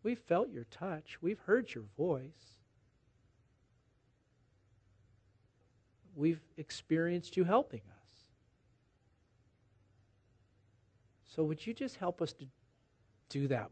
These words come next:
more? To be those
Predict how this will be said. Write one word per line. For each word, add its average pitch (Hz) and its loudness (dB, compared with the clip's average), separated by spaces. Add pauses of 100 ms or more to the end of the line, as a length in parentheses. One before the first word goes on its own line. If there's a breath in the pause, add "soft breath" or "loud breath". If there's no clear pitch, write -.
more? 151 4 (3250)
To 139 0 (2250)
be 180 4
those 175 8